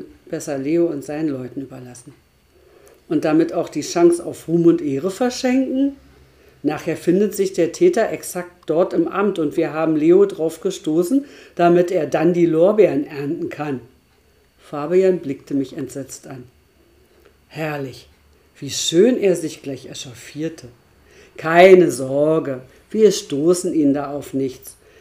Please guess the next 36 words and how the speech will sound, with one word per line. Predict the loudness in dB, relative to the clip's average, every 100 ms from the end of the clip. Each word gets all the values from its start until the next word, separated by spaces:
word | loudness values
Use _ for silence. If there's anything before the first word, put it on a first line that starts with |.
| _
Er | 0 2
wird | 2 0
schon | -2
von | -2 -2 -2
ganz | 2 2 2
allein | 0 2 2
im | 2 0
Amt | -4 -4
ermitteln. | -2 -2 -4 -4 -8 -10 -18 -20 _
Und | 4 4 4 -6
er | -4
hat | -2 -2
einen | 0 0
Dienstausweis, | 0 0 -2 -8 -8 -10 -12 -12 -16 _ _ _ -8
der | -8
seine | -8 -8 -8 -6
Anwesenheit | -2 0 2 0 -2 -4 -4 -2
und | -2
seine | 2 2 2
Fragen | 0 -4 0 0
erklärt. | -2 -8 -8 -8 -8 -18 _ _ _ _ -20 -20 -20 -8
Wir | 0 0
zwei | 0 -2 0
hingegen, | 2 2 2 0 2 2
wir | 0 0
könnten | -2 0 2
lediglich | 4 6 4 0 -8
brav | -10 -10 -10 -10
klopfen | -2 -2 -2 -2 0
und | 0
fragen, | -6 -10 -2 4 4
ob | 2
wir | -4
etwas | -4 -8 -10
fragen | -12 -8 -2 -2 0
dürfen. | 4 4 2 -4 -12